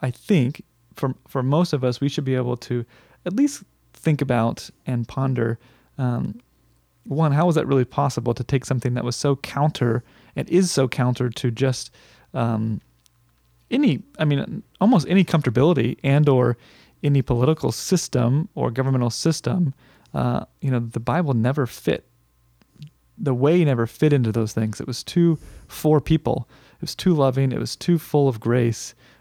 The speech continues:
um, for us to be able to do that. And so I don't think we should be surprised that, um, we're kind of facing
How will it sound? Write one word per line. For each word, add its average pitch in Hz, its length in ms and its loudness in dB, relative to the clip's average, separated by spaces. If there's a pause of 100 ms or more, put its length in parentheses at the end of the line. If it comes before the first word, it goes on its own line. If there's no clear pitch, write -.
(120)
um, 123 360 -6
for 127 220 -4
us 127 240 -2
to 120 360 -2 (460)
be 120 160 0
able 120 200 -4
to - 160 -10
do 113 240 -4
that. 113 340 -4
And 127 100 -10
so 123 100 -2
I - 20 2
don't 156 100 0
think 170 100 -2
we 139 80 -4
should - 120 -6
be 123 60 -2
surprised 120 640 -4
that, 123 380 -8 (480)
um, 117 380 -8 (340)
we're 123 280 -2
kind 120 180 -4
of 110 100 -4
facing 117 560 -4